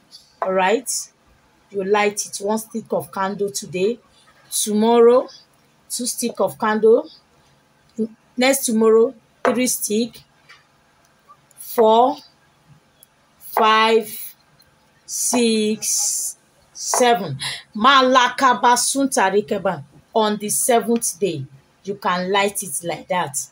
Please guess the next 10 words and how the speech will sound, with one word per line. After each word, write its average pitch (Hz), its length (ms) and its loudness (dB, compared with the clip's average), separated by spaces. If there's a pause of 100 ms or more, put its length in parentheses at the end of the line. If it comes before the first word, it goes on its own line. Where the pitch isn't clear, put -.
(400)
You 269 140 -2
can 262 300 2
decide 330 520 0
to 220 420 2 (120)
use 330 240 -2
the 226 100 -2
candle 247 440 0
to 180 420 -8 (320)
surround 220 800 -2
it. - 460 -8